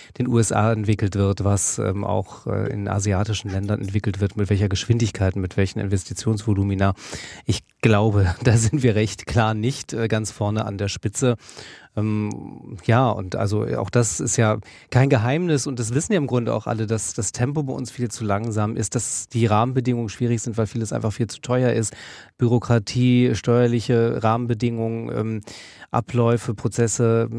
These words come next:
Also da gibt's, glaube ich, so viel zu tun, was man machen müsste, um, um, ja, Unternehmen das zu erleichtern, hier auch wirklich dann in eine Führungsrolle zu kommen.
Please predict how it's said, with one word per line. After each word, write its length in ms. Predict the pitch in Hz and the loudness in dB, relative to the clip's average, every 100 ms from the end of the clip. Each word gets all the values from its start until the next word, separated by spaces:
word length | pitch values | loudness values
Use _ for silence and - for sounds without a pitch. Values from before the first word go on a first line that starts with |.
| 131 | -2
Also 320 | 113 123 120 | 2 2 0
da 540 | 127 135 131 - 117 | -2 -8 -4 2 2
gibt's, 320 | 117 135 - - | 2 -2 -6 0
glaube 260 | 123 120 | 2 2
ich, 100 | 110 | 0
so 220 | 113 143 | 0 0
viel 240 | 143 - 135 | -2 -2 -2
zu 140 | 135 | -2
tun, 260 | 113 147 127 | -2 -2 0
was 180 | 120 - | -2 -2
man 220 | 117 117 | -4 -2
machen 320 | 117 120 127 | -2 0 0
müsste, 280 | 120 - 127 | -2 -2 -4
um, 260 | 117 113 107 - - - _ | -4 -4 -8 -16 -20 -20 _
um, 640 | - 117 120 113 123 120 - 110 - | 0 2 2 0 -4 -6 -4 -2 0
ja, 200 | 131 127 | 2 4
Unternehmen 440 | 127 110 117 113 127 | 2 2 2 2 0
das 160 | 110 | -2
zu 140 | - 117 | 0 2
erleichtern, 420 | 104 117 - 110 | 2 2 0 -2
hier 220 | 101 117 | 0 0
auch 180 | 104 98 | 0 4
wirklich 280 | 170 180 139 | 4 2 0
dann 180 | 107 | 0
in 60 | 104 | -2
eine 100 | 101 | -6
Führungsrolle 640 | - 113 107 98 104 98 | -4 -2 -2 -2 0 0
zu 140 | - 101 | -4 -4
kommen. 340 | 107 104 | -2 -2